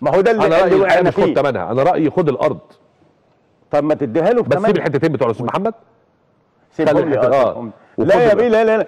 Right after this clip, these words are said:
Speaker 2: وخد
Speaker 1: خد
Speaker 2: الأرض،
Speaker 1: تمنها.
Speaker 2: معلش.
Speaker 1: هو ضحك على الدولة. خد تمنها،
Speaker 2: قول لي
Speaker 1: ابني
Speaker 2: بس،
Speaker 1: بيه
Speaker 2: اديني
Speaker 1: للفقراء.
Speaker 2: رقمهم
Speaker 1: طب
Speaker 2: والحتتين.
Speaker 1: أقول لحضرتك حاجة، لما يبني م-، مي-، ألف فيلا وأنا اشترط عليه إن قبالة كل فيلا يبني شقة لواحد فقير ويصرف ال-، القوات المسلحة تشرف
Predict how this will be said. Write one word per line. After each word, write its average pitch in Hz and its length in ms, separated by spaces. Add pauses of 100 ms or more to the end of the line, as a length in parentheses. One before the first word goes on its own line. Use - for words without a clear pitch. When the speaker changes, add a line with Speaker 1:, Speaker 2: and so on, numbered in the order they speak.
Speaker 2:
وخد 151 180
Speaker 1:
خد 180 120
Speaker 2:
الأرض، 220 240
Speaker 1:
تمنها. 240 200
Speaker 2:
معلش. - 220 (120)
Speaker 1:
هو 190 160
ضحك - 340
على 113 100
الدولة. 127 380 (340)
خد 247 120
تمنها، 233 380
Speaker 2:
قول 233 100
لي - 60
Speaker 1:
ابني 208 100
Speaker 2:
بس، 190 60
Speaker 1:
بيه 226 60
Speaker 2:
اديني 185 180
Speaker 1:
للفقراء. 160 200
Speaker 2:
رقمهم 170 160
Speaker 1:
طب 151 60
Speaker 2:
والحتتين. 160 400
Speaker 1:
أقول 220 200
لحضرتك 190 460
حاجة، 135 220 (160)
لما 175 240
يبني 220 280
م-، 208 120 (640)
مي-، 175 400 (220)
ألف 170 200
فيلا 117 340 (540)
وأنا 156 220
اشترط 214 480
عليه 131 340
إن 127 160
قبالة 151 520
كل 190 260
فيلا 220 300 (240)
يبني 147 360
شقة - 600 (320)
لواحد 160 280 (100)
فقير 104 200
ويصرف 156 400
ال-، 147 140
القوات 185 360
المسلحة 180 360
تشرف 135 320